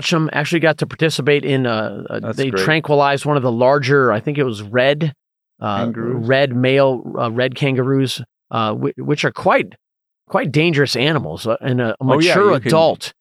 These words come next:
Speaker 2: when you,
Speaker 1: could
Speaker 2: when
Speaker 1: really
Speaker 2: they
Speaker 1: take you down.
Speaker 2: Yeah, when they, uh, lean back on their tail and kick you.
Speaker 1: Yeah.
Speaker 2: I mean,
Speaker 1: And I
Speaker 2: you
Speaker 1: heard
Speaker 2: can
Speaker 1: some
Speaker 2: break
Speaker 1: wild
Speaker 2: some, break some ribs and
Speaker 1: heard some wild anecdotal stories about those kinds of
Speaker 2: Yeah.
Speaker 1: things happening. Maybe the, the other,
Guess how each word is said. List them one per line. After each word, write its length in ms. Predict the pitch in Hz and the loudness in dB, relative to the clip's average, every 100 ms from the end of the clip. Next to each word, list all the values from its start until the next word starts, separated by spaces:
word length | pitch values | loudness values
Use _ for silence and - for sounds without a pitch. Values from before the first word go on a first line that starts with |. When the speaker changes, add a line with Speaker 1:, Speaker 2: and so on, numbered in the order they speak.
| - | -6
Speaker 2:
when 140 | 113 | -2
you, 140 | 127 135 | 2 2
Speaker 1:
could 80 | 135 | 2
Speaker 2:
when 80 | |
Speaker 1:
really 140 | 175 147 | 2 4
Speaker 2:
they 80 | 131 | 2
Speaker 1:
take 180 | 165 131 | 0 0
you 80 | |
down. 360 | 120 131 95 - - | 0 0 0 -6 -6
Speaker 2:
Yeah, 260 | 113 110 - _ - | -2 -2 -4 _ -12
when 220 | 107 113 | -6 -2
they, 340 | 107 104 107 _ - | -2 -4 -6 _ -12
uh, 220 | 104 90 - | -10 -10 -8
lean 260 | 110 120 110 | -2 0 0
back 280 | 117 113 110 | 0 -2 -4
on 100 | 104 | -4
their 120 | 98 | -6
tail 360 | - 110 113 104 | -6 -4 -4 -4
and 160 | 90 | -8
kick 200 | - 117 - | -8 -12 -8
you. 180 | 135 151 - | -10 -8 -6
Speaker 1:
Yeah. 340 | 107 117 131 - _ - | -2 -2 -4 -12 _ -8
Speaker 2:
I 80 | 107 | -4
mean, 100 | 110 | -2
Speaker 1:
And 100 | 135 | 0
I 60 | |
Speaker 2:
you 60 | 135 | 2
Speaker 1:
heard 120 | 175 | 2
Speaker 2:
can 60 | - | 2
Speaker 1:
some 100 | 143 | 0
Speaker 2:
break 60 | 123 | 2
Speaker 1:
wild 320 | 139 147 143 | 2 2 2
Speaker 2:
some, 260 | 117 92 80 _ _ _ | 0 -2 -8 _ _ _
break 200 | 120 120 | -2 -2
some 220 | - 101 | -4 -2
ribs 360 | 98 117 131 135 | 0 0 -2 -8
and 180 | 90 90 | -8 -2
Speaker 1:
heard 200 | 147 151 | 0 0
some 160 | 147 | 0
wild 260 | 131 131 139 | 2 2 2
anecdotal 500 | 131 135 123 127 123 | 2 0 2 0 0
stories 380 | - 131 120 117 | -2 -2 0 0
about 220 | 107 110 107 | 0 0 0
those 160 | 117 - | -2 -2
kinds 220 | 120 110 | -4 -4
of 60 | 110 | -4
Speaker 2:
Yeah. 60 | |
Speaker 1:
things 180 | 110 110 | -2 -2
happening. 360 | 120 117 117 135 | -4 -4 -2 0
Maybe 200 | 240 247 | 2 2
the, 160 | 165 | 0
the 160 | 143 160 | 0 0
other, 320 | 226 214 | 2 2